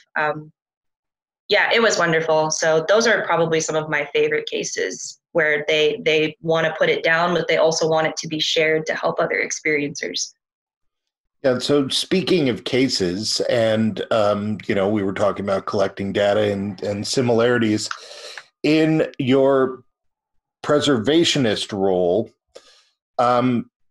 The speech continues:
Speaker 2: have you found similarities that you didn't find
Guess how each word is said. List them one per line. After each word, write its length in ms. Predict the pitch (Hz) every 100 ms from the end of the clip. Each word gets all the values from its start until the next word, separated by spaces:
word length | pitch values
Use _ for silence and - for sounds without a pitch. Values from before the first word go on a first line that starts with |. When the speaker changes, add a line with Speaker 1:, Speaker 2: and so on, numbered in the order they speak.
| _ _ _ _ _ _ _ _
Speaker 2:
have 280 | - 151 143
you 160 | 156 156
found 440 | - 151 170 165
similarities 1120 | - 165 151 143 131 131 123 123 120 113 - _ -
that 240 | 117 -
you 260 | 117 104 101 _ _
didn't 440 | 135 127 131 113 -
find 540 | _ 113 107 107 104